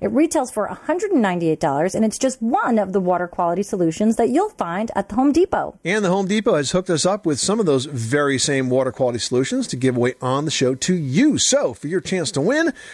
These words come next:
Speaker 2: pick up the phone, give us a call right now at eight eight eight, money pit with your home improvement question, or post it online at money pit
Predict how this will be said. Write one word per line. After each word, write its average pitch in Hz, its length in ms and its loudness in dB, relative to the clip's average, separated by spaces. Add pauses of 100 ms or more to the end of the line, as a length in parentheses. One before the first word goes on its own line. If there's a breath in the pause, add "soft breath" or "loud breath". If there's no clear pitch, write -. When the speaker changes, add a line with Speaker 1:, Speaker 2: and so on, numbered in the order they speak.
(160 loud breath)
Speaker 2:
pick 302 160 0
up 285 80 -2
the 202 100 -2
phone, 135 340 0
give 180 160 0
us 165 100 -8
a 156 40 -10
call 123 340 2
right 135 300 0
now 113 360 -4
at 107 160 -4 (120)
eight 160 160 2
eight 151 120 2
eight, 131 160 0
money 123 300 0
pit 139 240 0 (180 loud breath)
with 123 300 0
your 156 440 0
home 135 180 -2
improvement 147 400 -2
question, 117 380 -2 (180 loud breath)
or 117 140 -2
post 170 300 -2
it 117 120 -4
online 147 540 0
at 95 100 -6
money 190 320 2
pit 214 280 0